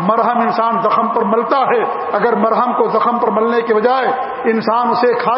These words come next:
جائے یا پانی میں گھول کر کے پی لے اسے فائدہ نہیں ہوگا۔ ایسے دوائیں انسان کھاتا ہے، اگر دواؤں کو کھانے کی بجائے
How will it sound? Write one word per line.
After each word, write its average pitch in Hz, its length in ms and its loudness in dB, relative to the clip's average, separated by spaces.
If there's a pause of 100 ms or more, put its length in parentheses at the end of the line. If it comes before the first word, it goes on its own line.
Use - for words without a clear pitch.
جائے 254 260 0 (360)
یا 226 200 2
پانی 226 260 2
میں 240 160 2
گھول 214 200 0
کر 240 160 0
کے 247 180 2
پی 277 140 0
لے 285 160 4 (340)
اسے 220 300 2
فائدہ 208 360 2
نہیں 262 200 0
ہوگا۔ 254 340 0 (480)
ایسے 220 320 2
دوائیں 240 340 2
انسان 226 360 0
کھاتا 233 440 0
ہے، 247 100 2 (360)
اگر 220 260 0
دواؤں 226 300 2
کو 233 140 2
کھانے 220 360 0
کی 220 120 -6
بجائے 247 380 2